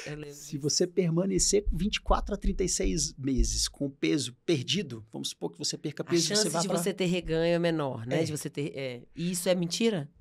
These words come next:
Speaker 2: Isso não existe.
Speaker 1: Olha.
Speaker 2: O que que muda em dois a três anos? Seus hábitos.
Speaker 1: Seus hábitos, claro.
Speaker 2: A sua rotina mudou.
Speaker 1: Seu comportamento.
Speaker 2: A estrutura medicamentosa que você vem usando e tal, é,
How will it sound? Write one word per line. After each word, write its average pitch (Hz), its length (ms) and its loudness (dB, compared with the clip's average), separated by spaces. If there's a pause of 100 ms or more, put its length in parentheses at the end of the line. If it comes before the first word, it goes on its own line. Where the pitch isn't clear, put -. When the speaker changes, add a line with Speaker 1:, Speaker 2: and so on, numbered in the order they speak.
Speaker 2:
Isso 202 180 -2
não 214 80 2
existe. - 500 6 (460)
Speaker 1:
Olha. 170 360 -6
Speaker 2:
O 151 40 0
que - 140 -6
que - 140 -4
muda 170 340 2
em 143 100 2
dois 139 360 0
a 117 60 -6
três 127 340 -8
anos? - 420 -12 (340)
Seus - 440 -10
hábitos. - 340 -12
Speaker 1:
Seus 285 240 -4
hábitos, 170 300 -10
claro. 254 500 -6
Speaker 2:
A - 60 -12
sua - 200 -10
rotina 233 520 0
mudou. 339 320 2
Speaker 1:
Seu 208 100 4
comportamento. 294 760 0
Speaker 2:
A 165 80 0
estrutura 180 440 -2
medicamentosa 165 760 0
que - 80 -14
você 147 220 -2
vem 139 160 0
usando 147 420 0
e 175 60 -14
tal, - 340 -2 (220)
é, 131 260 -4